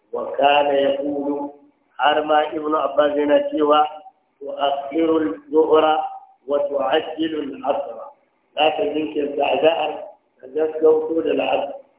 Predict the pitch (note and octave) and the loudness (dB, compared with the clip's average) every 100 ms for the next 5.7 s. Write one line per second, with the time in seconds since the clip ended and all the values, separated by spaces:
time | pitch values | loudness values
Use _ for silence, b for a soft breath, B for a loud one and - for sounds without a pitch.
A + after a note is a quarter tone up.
0 | _ _ C#3 D#3+ D#3+ D#3 C#3 C#3+ D#3+ D#3 | _ _ 0 2 4 4 2 0 0 2
1 | D3 C#3+ D#3+ D#3 D3+ E3 D#3+ D#3+ - - | 2 4 4 4 -2 0 2 0 -4 -10
2 | - _ C#3+ D3 C#3 C#3+ - D#3 C#3+ B2+ | -20 _ -14 -10 -4 -2 -2 -2 -6 -6
3 | - - - - _ _ _ _ _ _ | -12 -20 -20 -20 _ _ _ _ _ _
4 | D#3+ E3 D#3 D3+ D3 D3 C#3 D3 E3+ D#3 | -4 -2 -2 0 2 4 6 4 2 0
5 | D3+ - - _ _ _ | -2 -6 -16 _ _ _